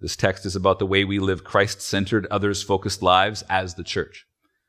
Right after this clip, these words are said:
This text is about the way we do things as a Christian because of who God is, who he's revealed himself to be. He is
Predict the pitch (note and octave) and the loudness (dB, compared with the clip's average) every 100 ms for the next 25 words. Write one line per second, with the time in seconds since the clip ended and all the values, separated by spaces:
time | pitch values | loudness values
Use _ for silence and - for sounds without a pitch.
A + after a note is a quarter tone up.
0 | _ _ _ - G2+ - A#2 - A2+ A2 | _ _ _ -2 0 2 0 0 -4 2
1 | G#2+ G#2+ G#2+ A2 G#2+ G#2+ F#2 E2 C3+ D#3 | 2 2 2 0 0 -2 0 6 6 6
2 | - A2+ G#2+ G2 G#2+ F#2+ F#2+ D#3+ D#3 - | 4 2 2 0 0 0 0 0 0 -2
3 | G2 F#2+ - G2+ G2 A#2 G#2 G#2+ G2 G2 | -4 -4 -2 -2 0 0 2 6 6 4
4 | - - - - C3 - A2+ G2+ G#2 F2+ | -8 -20 -2 6 6 4 -2 -2 -2 0
5 | A2 A2+ G2 G2+ - G2 F2+ A2 C#3 G2+ | 4 4 2 -4 2 2 2 2 4 4
6 | G2 G#2+ G2 | 2 0 -2